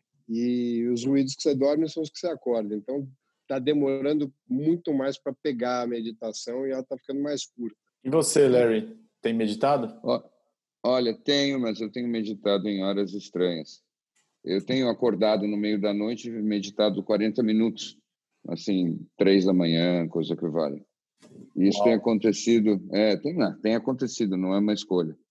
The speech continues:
Speaker 2: Uhum.
Speaker 3: Agora, tudo isso, pra mim, co-, converge muito, quando eu penso nos papos que a gente tem tendo,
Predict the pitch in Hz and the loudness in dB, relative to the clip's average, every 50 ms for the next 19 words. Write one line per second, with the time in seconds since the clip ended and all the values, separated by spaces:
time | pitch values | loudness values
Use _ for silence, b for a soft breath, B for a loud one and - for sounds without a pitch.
0 | _ - - 120 117 107 101 110 110 110 113 123 123 120 113 107 90 - _ _ | _ -10 -8 -6 -6 -4 -2 0 2 4 4 4 4 4 2 2 0 -4 _ _
1 | _ _ _ _ _ _ _ _ _ _ _ - 143 151 156 156 147 139 139 156 | _ _ _ _ _ _ _ _ _ _ _ 0 2 2 4 4 4 4 4 4
2 | 151 - 151 120 - 120 104 98 101 110 120 117 110 - - 113 113 104 85 - | 2 0 -4 -4 -2 -2 -2 0 0 0 0 -2 -4 -4 -4 -2 -2 -2 -2 -2
3 | 117 113 101 98 110 107 110 101 98 104 90 95 107 117 123 120 120 107 - - | -2 0 2 2 4 2 2 2 0 -2 0 2 2 2 2 0 -2 -4 -8 -6
4 | 92 82 85 92 87 - - 101 98 95 - 90 85 85 82 - - 87 85 82 | -6 -4 -2 -4 -4 -2 -2 -2 -2 -2 -4 -6 -8 -8 -8 -6 -4 -2 -2 -2
5 | 82 - 80 - - 80 78 78 82 80 80 - _ _ _ _ _ _ - 78 | -4 -8 -14 -8 -6 -4 -4 -4 -4 -6 -8 -10 _ _ _ _ _ _ -8 -6
6 | 78 76 - - - 95 98 95 82 - | -6 -6 -4 -4 -2 0 0 0 -2 -4